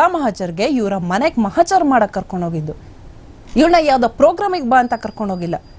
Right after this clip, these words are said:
ಅಥವಾ ಇವಳೇನ್ ಸ್ಟಾರ್ ಹೀರೋಯಿನ್ನು, ಹಿಂದೆ ಮುಂದೆ ಇವಳಿಗೆ ಬಾಡಿ ಗಾರ್ಡ್, ಎಸ್ಕಾರ್ಟ್. ಇನ್ನೊಂದ್ ವಿಡಿಯೋ ತೋರಿಸ್ತೀವಿ ನೋಡಿ, ಅದನ್ನೊಂಚೂರು ಪ್ಲೇ ಮಾಡಿ, ಗೊತ್ತಾಗತ್ತೆ ನಿಮಗೆ ಏನ್ ವಿಡಿಯೋ, ಯಾವ ಥರ ಇವಳ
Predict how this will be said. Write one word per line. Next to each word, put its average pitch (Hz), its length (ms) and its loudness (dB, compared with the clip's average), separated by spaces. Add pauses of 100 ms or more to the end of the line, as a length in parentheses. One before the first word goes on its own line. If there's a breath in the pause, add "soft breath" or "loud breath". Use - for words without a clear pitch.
(120)
ಅಥವಾ 359 220 2
ಇವಳೇನ್ 311 240 2
ಸ್ಟಾರ್ 285 340 0
ಹೀರೋಯಿನ್ನು, 240 560 0 (200 loud breath)
ಹಿಂದೆ 349 320 4
ಮುಂದೆ 285 300 0
ಇವಳಿಗೆ 247 240 2
ಬಾಡಿ 214 340 0
ಗಾರ್ಡ್, 202 300 -4 (540)
ಎಸ್ಕಾರ್ಟ್. 339 500 0 (1300 soft breath)
ಇನ್ನೊಂದ್ 392 340 0
ವಿಡಿಯೋ 370 240 2
ತೋರಿಸ್ತೀವಿ 262 440 0
ನೋಡಿ, 190 340 -2 (880 loud breath)
ಅದನ್ನೊಂಚೂರು 320 440 2
ಪ್ಲೇ 285 300 2
ಮಾಡಿ, 339 220 0
ಗೊತ್ತಾಗತ್ತೆ 285 500 -2
ನಿಮಗೆ 196 240 -4
ಏನ್ 247 460 2
ವಿಡಿಯೋ, 269 320 2
ಯಾವ 220 380 4
ಥರ 285 160 -4
ಇವಳ 240 220 -2